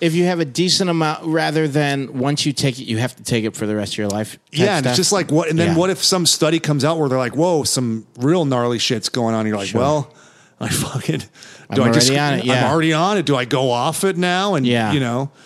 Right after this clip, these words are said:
Speaker 2: uh, so, so I don't know. I mean, there's a lot, there's a lot to, like, consider.
Speaker 1: Yeah.
Speaker 2: Um,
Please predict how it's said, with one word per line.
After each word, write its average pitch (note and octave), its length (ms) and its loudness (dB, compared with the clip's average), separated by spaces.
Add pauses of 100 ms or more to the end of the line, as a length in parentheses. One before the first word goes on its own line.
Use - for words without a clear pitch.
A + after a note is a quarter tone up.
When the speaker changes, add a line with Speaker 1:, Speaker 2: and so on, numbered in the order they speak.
(400)
Speaker 2:
uh, B2+ 460 0
so, E3+ 500 2
so F3+ 260 2
I F#3+ 140 2
don't A3 140 0
know. A#3 140 2
I D#3+ 60 2
mean, D3+ 120 0
there's D3+ 180 2
a D#3 60 2
lot, D3 320 0
there's D3+ 160 2
a D3+ 80 2
lot C#3+ 260 -2
to, D#3 80 -2
like, C#3+ 220 -2
consider. A#2 960 0
Speaker 1:
Yeah. C3 340 0 (300)
Speaker 2:
Um, C#3+ 100 2